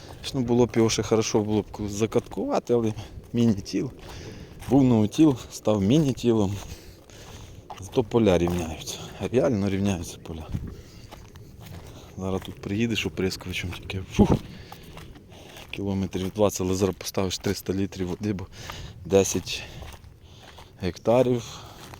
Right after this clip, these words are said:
щоб воду не возити по тисячу раз. Ну, не воз-, щоб, ну, типу, бочку помити. Треба поставити, бо повна бочка, три тонни батя набрав.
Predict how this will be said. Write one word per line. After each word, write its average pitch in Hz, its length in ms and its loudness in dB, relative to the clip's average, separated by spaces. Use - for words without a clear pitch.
щоб 90 220 -10
воду 101 280 2
не 92 120 0
возити 95 400 -2
по - 100 -12
тисячу - 380 -2
раз. 104 160 0
Ну, 120 120 2
не 98 160 2
воз-, 110 240 -2
щоб, - 260 -4
ну, 233 140 6
типу, - 220 -6
бочку 90 340 0
помити. 82 320 -6
Треба 101 180 -4
поставити, 98 560 2
бо 98 100 2
повна 101 340 8
бочка, 107 340 4
три 95 180 -6
тонни 98 320 0
батя - 280 -4
набрав. 117 480 -2